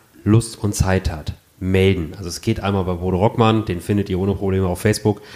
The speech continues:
ähm, oder aber bei der Frau Holz, bei der Frau, äh, bei der Stadt Munster. Ähm, dort kann man sich auch noch melden.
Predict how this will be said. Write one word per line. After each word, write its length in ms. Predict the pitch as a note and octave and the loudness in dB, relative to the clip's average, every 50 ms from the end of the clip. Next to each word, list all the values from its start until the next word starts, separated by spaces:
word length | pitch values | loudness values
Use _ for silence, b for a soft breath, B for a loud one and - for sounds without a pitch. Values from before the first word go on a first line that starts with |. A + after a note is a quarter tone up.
| B B B B B B B | B B B B B B B
ähm, 440 | G2+ G#2 G2+ G2+ G2 G2 G2 G2 - - | 2 4 6 6 4 4 2 0 0 2
oder 340 | A2+ A2+ A#2+ A#2+ A#2 A2 F#2 | 2 4 6 6 4 4 2
aber 360 | G#2 G2 G#2 G#2 G2+ G2+ G2 | 2 2 2 2 2 2 0
bei 160 | - F#2 F2+ | -2 -4 -4
der 80 | F#2 F2+ | -4 -6
Frau 180 | F#2 - F#2 F2 | -6 -6 -4 -2
Holz, 220 | F#2+ G#2+ A2 - | 0 0 -2 -2
bei 120 | - F#2 F2+ | -4 -4 -2
der 100 | F2+ F2 | -4 -6
Frau, 240 | - - F#2 F2 E2 | -6 -6 -6 -6 -4
äh, 100 | F2+ F2+ | -4 -4
bei 120 | F#2+ F#2+ | -2 -2
der 80 | F#2 E2+ | -2 -2
Stadt 220 | - G#2 G2 - | -2 -4 -2 0
Munster. 440 | G#2 A2+ B2+ B2 - C#3 C#3 C#3+ B2+ - - - - | 0 0 2 2 2 2 2 2 -2 -6 -10 -2 0
Ähm, 320 | A2 G#2+ G#2+ G#2+ A2 G#2 G#2+ | 2 4 4 4 2 2 2
dort 220 | G2+ G2 G#2 - | 0 0 0 -2
kann 120 | - G2+ F#2+ | -2 -2 0
man 160 | F#2+ F#2 F#2 | 0 0 -2
sich 300 | F#2 F#2 F2+ - - - - - | -2 -6 -8 -8 -12 -16 -2 0
auch 180 | A2+ A#2 B2 | 2 4 4
noch 160 | C3 C3 A2+ | 4 4 4
melden. 520 | A#2+ A#2 A2+ A#2+ B2+ B2 B2+ B2+ B2+ B2+ | 4 4 6 6 6 6 4 2 0 -2